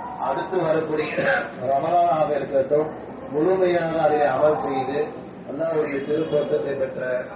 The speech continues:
நன்மக்களாக உங்களை என்னை வல்ல ரஹ்மான் ஆக்கி அருள்பாலிப்பானாக. ரமலானை அடையும் வரைக்கும் அல்லாஹ் பாரிக் லனா ஃபீ ரஜப வ ஷாபான்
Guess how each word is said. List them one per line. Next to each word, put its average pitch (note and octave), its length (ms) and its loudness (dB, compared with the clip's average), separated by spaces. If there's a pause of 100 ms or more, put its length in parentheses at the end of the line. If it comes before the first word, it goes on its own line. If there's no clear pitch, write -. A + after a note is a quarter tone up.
(140)
நன்மக்களாக C3 1000 -2
உங்களை C#3+ 420 0
என்னை C3+ 300 -4
வல்ல B2+ 180 0
ரஹ்மான் B2+ 480 -2 (320)
ஆக்கி - 300 -4
அருள்பாலிப்பானாக. A#2+ 1120 2 (440)
ரமலானை D#3 580 0
அடையும் D3+ 560 0
வரைக்கும் D#3 540 0 (360)
அல்லாஹ் D3 340 0
பாரிக் D3 440 2
லனா C#3+ 360 0
ஃபீ C#3 240 -6
ரஜப C3+ 360 -2
வ C3+ 220 6 (100)
ஷாபான் C#3 540 2